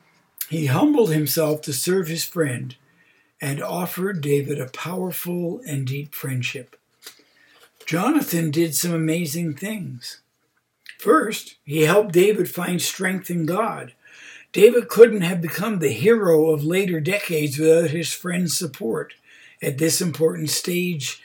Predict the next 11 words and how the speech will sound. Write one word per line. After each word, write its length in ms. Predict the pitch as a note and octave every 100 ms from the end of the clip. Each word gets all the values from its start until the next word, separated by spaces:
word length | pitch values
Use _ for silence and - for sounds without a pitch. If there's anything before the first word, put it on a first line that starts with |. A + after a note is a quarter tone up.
| - _ -
in 120 | C#3
his 200 | D3 D3+
life. 460 | E3+ D#3 A#2+ - _ _ _ _ - _ _ _ _ _
Secondly, 640 | - A#3+ A#3+ F#3+ F3+ G3
Jonathan 800 | C3+ D#3 F#3 A#3 A#3 F3 E3+ D#3+
vowed 380 | C#3+ C#3+ D#3 D3+
his 160 | E3
loyalty 720 | D#3+ E3 G#3+ G#3+ E3 - E3
to 180 | D3 D#3+
protect 600 | - D#3 - G#3 B3+ -
David. 520 | D#3+ C#3+ B2+ C#3+ G2